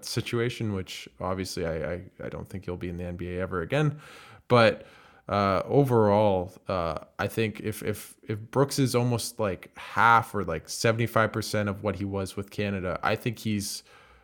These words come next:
well worth the four times eighty million, uh, and an absolute, like,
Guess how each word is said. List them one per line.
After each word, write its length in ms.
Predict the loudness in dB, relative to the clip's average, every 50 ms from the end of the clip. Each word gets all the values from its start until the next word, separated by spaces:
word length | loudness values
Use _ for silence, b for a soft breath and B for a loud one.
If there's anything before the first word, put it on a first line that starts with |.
| b b b _
well 320 | -2 4 8 10 10 10 10
worth 500 | 10 8 6 6 4 2 -4 -12 -14 -10 _ -6
the 80 | -6
four 400 | -4 -4 -2 0 2 4 2 2
times 420 | 2 0 0 0 0 0 0 -2 -2
eighty 240 | -2 -2 0 0
million, 480 | 0 0 0 -2 -2 -2 -2 -2 -4 -4 B B B B B B B B _
uh, 320 | -4 -2 0 0 0 -2 -2
and 560 | -2 -2 -4 -4 -4 -6 -8 -8 -12 -14 -16 -16 -14 _
an 60 | -10 -8
absolute, 760 | -4 -2 -2 -2 -2 -4 -6 -6 -6 -4 -4 -4 -6 -6 -4
like, 360 | -4 -2 -4 -4 -6 -10 -10